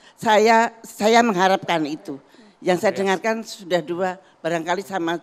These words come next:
Speaker 1: juga dengan Pak Anies, nanti semua masih defense mekanisme.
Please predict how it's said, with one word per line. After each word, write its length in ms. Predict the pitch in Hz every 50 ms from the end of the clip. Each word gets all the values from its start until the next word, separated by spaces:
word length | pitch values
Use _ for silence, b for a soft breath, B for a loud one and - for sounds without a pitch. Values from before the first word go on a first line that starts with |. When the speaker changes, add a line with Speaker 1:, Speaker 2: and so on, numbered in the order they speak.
| _ -
Speaker 1:
juga 240 | - 156 180 170
dengan 320 | 160 170 180 170 165 160 160
Pak 240 | _ _ - 151 151
Anies, 240 | 185 202 220 214
nanti 320 | - 196 202 196 - 220 220 - b b b b b b b
semua 400 | b - - 190 185 180 185 190
masih 320 | 185 175 175 - 170 135
defense 560 | 127 147 147 - - 180 170 160 156 151 -
mekanisme. 560 | - 147 - 160 165 170 185 185 - _ 240